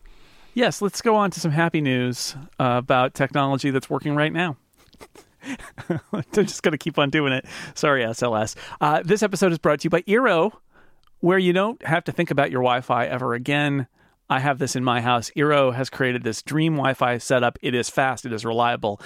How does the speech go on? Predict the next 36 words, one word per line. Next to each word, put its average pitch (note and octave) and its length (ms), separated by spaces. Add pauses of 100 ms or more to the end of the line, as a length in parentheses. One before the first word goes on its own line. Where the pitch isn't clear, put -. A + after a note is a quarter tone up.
(260)
It C3+ 120
is B2 260 (160)
throughout D3 420
your A#2+ 140
house, A2+ 400
even C3+ 220
into B2+ 160
the A2+ 80
backyard. A#2 520
I A#2 120
was - 120
out A#2+ 120
there B2 100
yesterday. A#2+ 400
It C3+ 80
was - 160
a A#2+ 40
nice A2+ 220
warm A#2 220
day, G#2+ 300 (640)
getting B2+ 360
full D#3 240
speed B2 460 (100)
out B2 120
in B2+ 60
the A#2+ 60
backyard. A2+ 600 (460)
And D3 320
they D3+ 200
just, F#3 400
uh, D#3+ 200
released D#3+ 420
their C#3 140
second G3+ 340
generation C3 420
products. B2+ 520